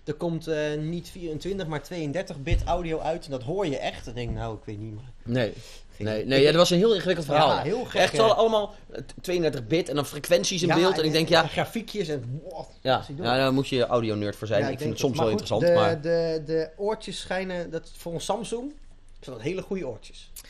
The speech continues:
Speaker 2: Ja. En
Speaker 1: Maar
Speaker 2: dat,
Speaker 1: die
Speaker 2: ja.
Speaker 1: hebben we niet kunnen testen, want die waren daar helaas niet, eh.
Speaker 2: Nee, wel, eh, eh, even in, in hindsight, hè. Wat vond jij nou het meest interessante aan die telefoon?
Speaker 1: <laughs> Buiten de snapfilters over je iris-scanner?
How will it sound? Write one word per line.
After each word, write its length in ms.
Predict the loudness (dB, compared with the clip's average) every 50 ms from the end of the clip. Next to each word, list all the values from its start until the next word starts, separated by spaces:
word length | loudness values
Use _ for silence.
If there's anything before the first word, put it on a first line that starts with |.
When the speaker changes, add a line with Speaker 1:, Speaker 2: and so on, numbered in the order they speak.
| -20 -20 -20 -14 -4
Speaker 2:
Ja. 140 | -2 -2 -2
En 500 | -2 -4 -10 -20 -20 -20 -20 -10 -4 0
Speaker 1:
Maar 80 | 0 2
Speaker 2:
dat, 80 | 2 4
Speaker 1:
die 0 |
Speaker 2:
ja. 60 | 2 2
Speaker 1:
hebben 120 | 2 0
we 60 | -4
niet 100 | -4 -6
kunnen 180 | -6 -6 -6 -6
testen, 220 | -8 -10 -10 -10
want 120 | -12 -12 -8
die 80 | -6
waren 220 | -4 -4 -4 -4 -4
daar 140 | -6 -8
helaas 340 | -10 -10 -12 -14 -14 -16 -18
niet, 200 | -20 -20 -20 -20
eh. 40 | -20 -18 -20 -20 -16 -6
Speaker 2:
Nee, 180 | -2 -2 0 2
wel, 140 | 2 0 0
eh, 460 | -2 -4 -4 -2 2 4 4 6 4
eh, 100 | 4 2
even 340 | 0 0 0 0 -2 -2 -2
in, 240 | -2 -2 -2 -4 -2
in 120 | -2 -2
hindsight, 520 | 0 0 0 0 -2 -2 -2 -2 0 0 0
hè. 120 | 0 0 0 -4
Wat 240 | -4 -2 -2 -2 0
vond 160 | -2 -4 -2
jij 100 | 0 0
nou 260 | 0 2 2 0 0 -2
het 80 | -2 -2
meest 380 | 0 2 2 2 2 0 -2 -6
interessante 560 | -6 -8 -8 -8 -8 -4 -4 -4 -2 -2 -4
aan 80 | -6 -6
die 100 | -6 -8
telefoon? 460 | -10 -12 -12 -14 -14 -14 -14 -14 -16 -18 -20 -20 -20 -20 -20 -20 -20 -20 -20 -20 -20 -20 -20 -20 -20 -20 -20 -20 -20 -20 -20 -20 -20 -20 -20 -20 -20 -20 -20 -20 -20 -20 -20 -20 -20 -20 -20 -20 -20 -20 -18 -14 -12
Speaker 1:
<laughs> 40 | -12 -10 -10 -10 -12 -14 -14 -16 -20 -20 -20 -20 -20 -18 -10
Buiten 320 | -8 -6 -6 -6 -8 -10
de 80 | -12 -12
snapfilters 640 | -12 -12 -12 -14 -10 -8 -8 -8 -8 -8 -10 -10 -8
over 260 | -8 -8 -8 -8 -8
je 240 | -6 -6 -6 -8 -10 -12 -14 -18 -16
iris-scanner? 580 | -16 -14 -12 -12 -12 -12 -12 -10 -10 -10 -10